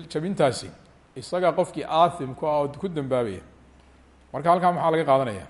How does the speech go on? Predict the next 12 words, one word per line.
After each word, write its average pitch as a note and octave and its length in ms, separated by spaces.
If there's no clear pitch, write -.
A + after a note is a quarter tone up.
Dee C3+ 140
dadkan F#3 360
qubuuraha D3 580
dul F3 180
degaya, C#3 380
iyadoo D#3+ 240
xadiiska E3 360
gaar E3+ 180
ay D#3 80
ku E3 80
soo E3 120
aroortay, A#2 280